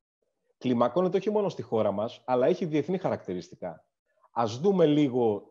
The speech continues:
τι έγινε όλους τους προηγούμενους μήνες στην Αμερική,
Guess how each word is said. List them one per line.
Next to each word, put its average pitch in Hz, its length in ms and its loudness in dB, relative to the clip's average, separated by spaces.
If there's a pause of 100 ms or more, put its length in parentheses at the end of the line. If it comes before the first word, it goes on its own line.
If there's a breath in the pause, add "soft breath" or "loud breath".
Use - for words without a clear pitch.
τι 143 200 4
έγινε 123 320 2
όλους 123 200 0
τους - 80 -14
προηγούμενους 113 400 -4
μήνες 113 220 -4
στην 110 140 -6
Αμερική, 104 680 -4